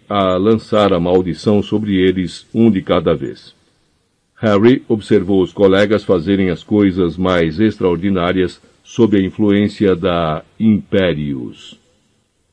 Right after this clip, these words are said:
Dino Thomas deu três voltas pela sala aos saltos, cantando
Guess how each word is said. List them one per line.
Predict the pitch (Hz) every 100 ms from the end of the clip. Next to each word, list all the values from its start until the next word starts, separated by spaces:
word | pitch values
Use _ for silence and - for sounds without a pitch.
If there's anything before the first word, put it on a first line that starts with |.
| _ _ _
Dino | 104 147 147 139
Thomas | - 110 85 87 98 - _ _ -
deu | 98 107 95
três | 110 120 104
voltas | 98 104 101 104 -
pela | 104 87
sala | 82 - 98 104 101 98 -
aos | 104 98 -
saltos, | - 107 85 - -
cantando | - 107 92 110 110 104 101